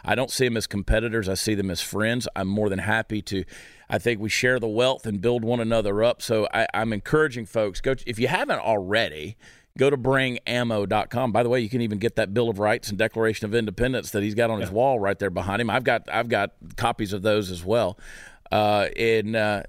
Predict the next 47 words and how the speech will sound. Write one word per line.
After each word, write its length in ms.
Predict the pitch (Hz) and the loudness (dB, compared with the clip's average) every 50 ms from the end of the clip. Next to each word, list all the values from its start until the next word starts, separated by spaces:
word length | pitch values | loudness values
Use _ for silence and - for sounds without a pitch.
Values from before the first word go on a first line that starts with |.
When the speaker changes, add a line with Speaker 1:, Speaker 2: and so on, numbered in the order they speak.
| - - | -8 -6
Speaker 1:
so 300 | - - 131 117 110 - - - | 0 2 2 2 0 -2 -4 -6
I, 240 | 95 - - 73 - - - - | -6 -4 -6 -8 -6 -6 -6 -4
I, 160 | - 104 104 - - - | -2 -2 -4 -4 -4 -4
I'm 180 | 110 127 143 | -4 -2 0
not 180 | 151 151 143 127 | 0 -2 -2 0
just 220 | 139 143 127 - | -2 -4 -4 -4
a 60 | 131 | -8
friend, 320 | - - 139 147 151 151 147 | -6 -2 0 0 2 2 0
I'm 100 | 135 131 | -2 -4
a 60 | 110 | -6
customer 600 | - - 147 165 165 - - 110 95 80 71 - _ _ - | 0 0 0 0 0 -2 -6 -6 -6 -8 -10 -12 _ _ 2
of, 200 | 110 117 117 - | 2 2 4 2
of 180 | - 113 98 | -2 -4 -2
bring 260 | 92 113 113 113 113 110 | 0 0 0 2 0 0
ammo 400 | 107 110 110 107 101 101 98 - - | 0 0 0 0 0 0 -2 -4 -4
dot 240 | 98 107 101 95 - | -2 -2 -2 -2 -2
com. 400 | - - 123 131 117 107 101 98 | -2 -2 -2 -2 0 -2 -2 -4
And 80 | 104 101 | -4 -2
so 160 | - 117 113 | 2 2 2
I 40 | 107 | 2
wanna 200 | 110 113 113 104 | 2 -2 -2 -2
encourage 380 | 98 - - 120 113 98 - | -4 0 0 0 0 0 -2
people 180 | 113 104 80 90 | -6 -6 -4 -6
to 60 | 98 | -4
go 200 | 87 101 98 98 | -2 0 0 2
there. 120 | 95 98 95 | 2 0 0
Seth, 400 | - - 131 139 147 160 - - - - - - - - - - - - - - - - - - _ _ _ | 0 2 2 4 4 2 0 -8 -16 -20 -18 -18 -18 -18 -18 -18 -16 -16 -16 -16 -16 -18 -20 -20 _ _ _
many 200 | _ - 147 165 | _ 2 2 2
prayers, 480 | 160 - 165 180 180 180 170 165 147 135 | 0 0 2 4 4 4 4 2 0 -2
my 100 | 156 151 | -4 -4
brother. 460 | 139 127 147 151 147 147 147 147 - - _ | 0 2 2 4 4 2 0 0 -2 -6 _
Uh, 220 | - 127 127 127 120 | 0 2 2 2 2
stay 260 | - - 151 156 151 | 2 2 0 0 0
strong, 320 | - - 156 160 165 165 | 0 -2 -2 -2 0 0
and 80 | 156 135 | -2 -2
we'll 60 | 139 | -4
keep 200 | 135 - - - | -2 -2 -4 0
pushing 280 | 123 165 151 - 143 123 | 0 0 0 0 -2 0
through 140 | 151 151 139 | 0 2 2
this 140 | 139 131 - | 2 0 0
thing 120 | 151 143 | -2 -2
'cause 140 | 127 127 113 | -2 0 2
we're 120 | 143 151 147 | 4 2 2
in 40 | |
it 80 | 147 143 | 2 -2
together, 320 | - 117 120 131 139 135 | -4 -2 0 2 2 2
man. 240 | 117 110 110 110 101 | 0 -2 -2 -4 -4